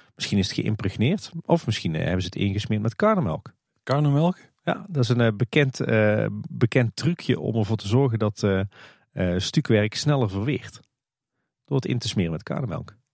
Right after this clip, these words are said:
Speaker 2: En wat voor plekken passen ze daartoe dan?
Speaker 1: Bijvoorbeeld in het verleden in de Efteling, maar ook op, eh, op andere plekken waar ze, eh, ja, oud stukwerk willen nabootsen.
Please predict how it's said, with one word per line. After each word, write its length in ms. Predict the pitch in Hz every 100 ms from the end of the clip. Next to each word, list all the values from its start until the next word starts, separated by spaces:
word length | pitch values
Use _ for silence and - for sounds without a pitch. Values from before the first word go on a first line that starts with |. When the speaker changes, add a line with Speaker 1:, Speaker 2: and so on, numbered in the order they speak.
| _ _
Speaker 2:
En 320 | - 87 82
wat 140 | 78 80
voor 100 | 78
plekken 280 | - 82 -
passen 300 | 90 - 82
ze 60 |
daartoe 240 | 80 - 156
dan? 180 | 175 156 _ _ _ _ _ -
Speaker 1:
Bijvoorbeeld 680 | 92 90 107 95 85 - _
in 140 | 98
het 120 | 87
verleden 360 | - 90 87 87
in 40 | 82
de 80 |
Efteling, 360 | 90 147 - 80
maar 200 | 104 110
ook 120 | 90
op, 180 | 90 -
eh, 140 | 90
op 100 | 87
andere 280 | - 160 175
plekken 340 | 160 147 135 123
waar 180 | 104
ze, 220 | 98 95 92 -
eh, 440 | - 98 90 85 85 92 -
ja, 280 | 127 78 -
oud 220 | - 107
stukwerk 500 | 104 - 113 101 90
willen 260 | - 98 92
nabootsen. 600 | 87 80 87 87 - 87